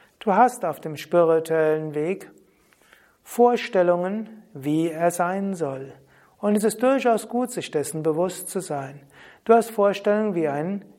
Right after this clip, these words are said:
Yoga-Lehrer, Yoga-Lehrerin, ein spiritueller Lehrer, Lehrerin sich verhalten soll. Du hast Vorstellungen, wie ein Aspirant sich zu verhalten hat. Du hast Vorstellungen, wie spirituelle Praxis sein sollte, wie spiritueller Fortschritt sein sollte, vielleicht auch,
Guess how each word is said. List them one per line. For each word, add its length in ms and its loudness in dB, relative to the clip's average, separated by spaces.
Yoga-Lehrer, 920 2
Yoga-Lehrerin, 1040 2
ein 120 -8
spiritueller 720 0
Lehrer, 400 2
Lehrerin 560 0
sich 220 -6
verhalten 640 -4
soll. 240 -8
Du 180 2
hast 300 0
Vorstellungen, 880 0
wie 60 0
ein 140 -2
Aspirant 840 -2
sich 340 -12
zu 100 -6
verhalten 680 0
hat. 260 -6
Du 100 6
hast 160 2
Vorstellungen, 580 0
wie 80 -2
spirituelle 580 0
Praxis 640 -6
sein 300 -2
sollte, 420 -2
wie 80 -8
spiritueller 560 0
Fortschritt 640 -2
sein 300 -2
sollte, 360 0
vielleicht 360 -2
auch, 280 0